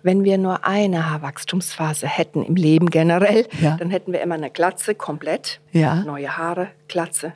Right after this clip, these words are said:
Speaker 1: neue Haare.
Speaker 2: Mhm.
Speaker 1: Aber es ist ja so zum Glück in dem Fall, wenn ein Haar ausfällt oder abgetötet ist,
Speaker 2: Ja.
Speaker 1: ein Haar noch wird ja gerade wieder neu gebildet mit der Keimzelle. Das
Speaker 2: Ja.
Speaker 1: habe ich noch nicht getroffen.
Speaker 2: Ja.
Speaker 1: Also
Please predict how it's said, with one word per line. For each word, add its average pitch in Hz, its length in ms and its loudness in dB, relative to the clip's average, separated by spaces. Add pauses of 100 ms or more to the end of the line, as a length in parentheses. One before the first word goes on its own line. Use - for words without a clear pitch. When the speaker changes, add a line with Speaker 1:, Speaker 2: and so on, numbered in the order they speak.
Speaker 1:
neue 160 240 -8
Haare. - 280 -12 (180)
Speaker 2:
Mhm. 160 480 2
Speaker 1:
Aber 196 160 -8
es - 120 -12
ist - 180 -12
ja 180 120 2
so 175 220 2
zum 160 260 -4
Glück 165 220 -2
in 196 100 2
dem 208 160 2
Fall, 240 320 0
wenn 180 200 -2
ein 220 300 0
Haar 202 160 0
ausfällt 170 640 -2 (280)
oder 117 140 -2
abgetötet - 680 -2
ist, - 240 -2 (160)
Speaker 2:
Ja. 175 220 4 (160)
Speaker 1:
ein 208 320 2
Haar 190 160 2
noch 190 240 -2 (340)
wird 196 200 0
ja 196 80 0
gerade 196 320 0
wieder 180 200 4
neu 180 220 4
gebildet 180 460 4
mit 170 140 2
der 185 100 4
Keimzelle. 190 680 2 (120)
Das 180 100 4
Speaker 2:
Ja. 180 80 4
Speaker 1:
habe - 140 -2
ich - 80 -2
noch 233 100 4
nicht 254 220 2
getroffen. 147 500 -2 (380)
Speaker 2:
Ja. 170 100 4
Speaker 1:
Also - 140 2